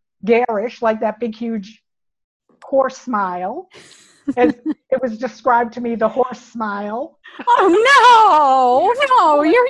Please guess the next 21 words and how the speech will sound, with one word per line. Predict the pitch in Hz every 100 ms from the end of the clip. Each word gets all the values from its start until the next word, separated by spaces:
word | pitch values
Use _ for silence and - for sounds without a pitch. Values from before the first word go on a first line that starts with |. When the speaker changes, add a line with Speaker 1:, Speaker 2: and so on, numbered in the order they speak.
| 403
Speaker 2:
you | 523
have | 453 330
Speaker 1:
smile. |
Speaker 2:
a | 247
beautiful | 294 339 440 440 320 -
smile. | 254 - 240 220 214 262
I |
wouldn't | 311 294
call | - 233
that | 214
a | 214
horse | 233 254 285 247
smile, | - 220 208 202 262
but | 269 247
in |
Speaker 1:
But | 254 311
Speaker 2:
China, | 214 _ 254
I | 254 240 240
guess, | 226 240 269 254 285
yeah. | 277 320 247 214 233
Speaker 1:
But | -